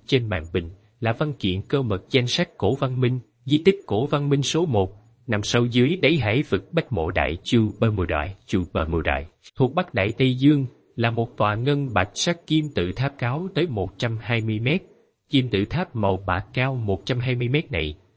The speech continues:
cực độ nguy hiểm, bất luận vật liệu, cao thủ gì một khi tiến vào cửa, liền trực tiếp hủy diệt. Đến nay, di tích cổ văn minh số một không có tin tức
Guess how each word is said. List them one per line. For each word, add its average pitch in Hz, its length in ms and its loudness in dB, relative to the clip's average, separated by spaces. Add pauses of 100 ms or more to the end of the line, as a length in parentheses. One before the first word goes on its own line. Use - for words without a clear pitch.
(100)
cực 117 200 2
độ 104 220 4
nguy 147 140 4
hiểm, 107 340 -4 (280)
bất 196 260 0
luận 101 200 2
vật - 200 -2
liệu, 82 280 -4 (400)
cao 160 160 2
thủ 135 280 0
gì 104 260 0
một 101 200 -6
khi 180 220 -2
tiến 190 180 -2
vào 92 240 -2
cửa, 113 360 -4 (260)
liền 107 220 4
trực 220 280 0
tiếp 190 160 2
hủy 104 260 -2
diệt. - 240 0 (300)
Đến 110 300 2
nay, 95 280 -2 (400)
di 147 120 4
tích 214 180 2 (120)
cổ 117 200 2
văn 127 260 0
minh 127 180 2
số 156 200 -2
một - 260 -2
không 120 180 -2
có 139 100 -2
tin 110 280 0
tức 185 120 2